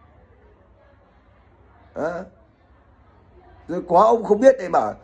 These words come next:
"Thằng này nó bán ấy, các thứ. Này chưa bán nhá." Từ ngày kênh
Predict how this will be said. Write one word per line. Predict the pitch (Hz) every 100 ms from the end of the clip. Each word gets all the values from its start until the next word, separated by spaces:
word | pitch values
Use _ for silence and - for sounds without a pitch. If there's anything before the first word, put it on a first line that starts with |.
| _ _ - -
"Thằng | 180
này | 185 185
nó | 208
bán | 208 175 202 214
ấy, | 208 202 202
các | 220
thứ. | 202 214 226 214 - _ _ _ _ _ -
Này | 165 160
chưa | 214 208
bán | 170 190 233
nhá." | 247 214 - _ _ _ - _ _ _ _ _ _ _ _ _ _ _ _ _
Từ | 175 185
ngày | 180 170 -
kênh | 202